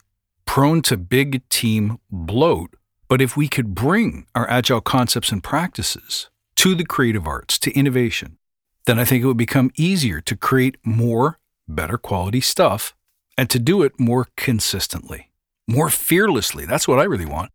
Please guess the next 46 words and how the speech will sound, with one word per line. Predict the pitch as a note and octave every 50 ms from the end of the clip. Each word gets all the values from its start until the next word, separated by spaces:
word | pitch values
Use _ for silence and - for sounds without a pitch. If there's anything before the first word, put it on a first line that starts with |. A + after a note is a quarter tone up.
| _ _ -
It's | B2+ A2
not | D3 D#3+
that | D#3 E3+ D#3
I |
want | D3+ D3+ D3+ D3
to | C3+ -
see | - D3
us | C#3 B2 -
create | - - - C3+ C3 C3 B2
more | A#2+ A#2+ B2+ B2 A2
content | - - - C3+ C3 C3 - - A#2+ G#2 -
per | - - A2
unit | G2 G2+ A#2 A#2+ G#2+ G2+ - -
time, | - - D#3 E3+ D#3 E2 F2 - _ _ _ _ _ _ -
but | A#2 A#2+
I | A#2+
want | A#2 B2 C3+ C3+ B2+
to | A#2
see | - - B2
people | A2 - - D3+ C#3+ - - A#2
who | - B2 G#2+
are | F#2+ F2+
creators | - - - - B2 A#2+ B2+ C#3+ D#3+ D3+ G#2 D2+ - - - - - - _ _ _ _ _ _ _ _ -
get | G#2 C#3 C#3+ -
to | - C#3
the | B2
point | - - D3 C#3 C3+
of | B2+ G2+ -
production | - C3+ A#2 B2 C3 - - - B2+ A2+
and | G2+ G2
delivery | F2 G2 G2+ A2+ E3 F#3+ F#3+ G#2 F2+ F2
much | F#2+ F2+ F#2 G2+ A#2 C#3 F3 G#3+ G3 - - - - - _
faster, | _ - - - - A#3 G#3+ G2 - - - - - - - - - _ _ _ _ _ _ _ _ -
with | G#2 G#2
less | G#2 A2+ B2 C#3 C#3+ - - - - _ _ _
friction | - - - F3 E3+ - - - C3 A2
and | G#2+ G#2 G#2+
less | G#2+ G#2+ - -
resistance. | A#2+ G#2+ G2 A#2 A2+ - - - C#2 - - - - - _ _ _ _ _ _ _ _ _ _ _ _
Which | B2 A2+ G#2+ -
leads | C3+ C3+ C3+ A#2 C3+
me | C3
to | A#2 - -
my | C#3 C3
next | C3 C#3+ C#3+ - - -
point. | - F2+ C2+ - -